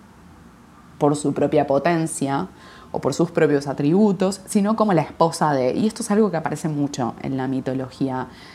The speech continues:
que conocemos. Las mujeres que ocupan lugares protagónicos o que están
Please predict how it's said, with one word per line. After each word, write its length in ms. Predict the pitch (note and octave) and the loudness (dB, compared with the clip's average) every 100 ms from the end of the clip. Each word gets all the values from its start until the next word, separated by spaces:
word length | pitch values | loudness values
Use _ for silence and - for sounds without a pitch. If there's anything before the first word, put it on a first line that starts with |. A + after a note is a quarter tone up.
| - - | -14 -6
que 80 | C#3 | -4
conocemos. 560 | B2 A#2 C3+ B2 C3 | -4 -4 -4 -4 0
Las 160 | D3 D3 | 0 0
mujeres 380 | F#3 F#3+ D3+ D3+ | -2 0 -2 0
que 80 | |
ocupan 400 | D3+ C#3+ - C3 | -2 -2 -4 -2
lugares 360 | C#3+ D3 C3+ D#3 - | -2 -2 -2 -4 -6
protagónicos 1000 | C#3 C3+ C3+ C#3 D#3+ G#3 A#3+ A3 G#3 G3+ - | -6 -2 -2 -2 0 0 0 -2 -2 -6 -14
o 120 | - | -12
que 240 | C#3 - - | -8 -8 -6
están 460 | C#3+ - E3+ E3+ | -8 0 0 2